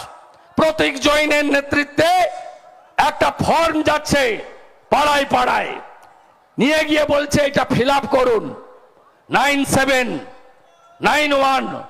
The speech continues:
সেভেন থ্রি থ্রি এইট জিরো, থ্রি এইট জিরো, থ্রি এইট জিরো তে মিস কল দিন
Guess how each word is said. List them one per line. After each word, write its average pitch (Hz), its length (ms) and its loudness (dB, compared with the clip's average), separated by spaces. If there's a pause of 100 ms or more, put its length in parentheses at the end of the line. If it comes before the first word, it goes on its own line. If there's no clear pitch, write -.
(160)
সেভেন 269 460 0
থ্রি 240 460 0 (840)
থ্রি 285 260 2
এইট - 0 -
জিরো, - 0 -
থ্রি - 0 -
এইট 277 260 2
জিরো, 269 440 2 (440)
থ্রি 320 220 2
এইট 320 260 2
জিরো 285 280 2
তে 277 160 0
মিস 262 300 -2
কল 233 260 2
দিন 180 380 -2